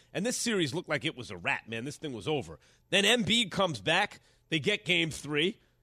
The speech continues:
and then James Harden did what he did last night, and all of a sudden,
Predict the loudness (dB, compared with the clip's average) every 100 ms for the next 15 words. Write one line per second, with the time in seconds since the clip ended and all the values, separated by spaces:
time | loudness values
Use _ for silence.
0 | _ _ 0 2 2 2 2 2 2 0
1 | 0 0 -2 -4 -2 -2 0 -2 0 2
2 | 2 0 0 2 2 2 2 4 2 0
3 | -2 -2 -2 -4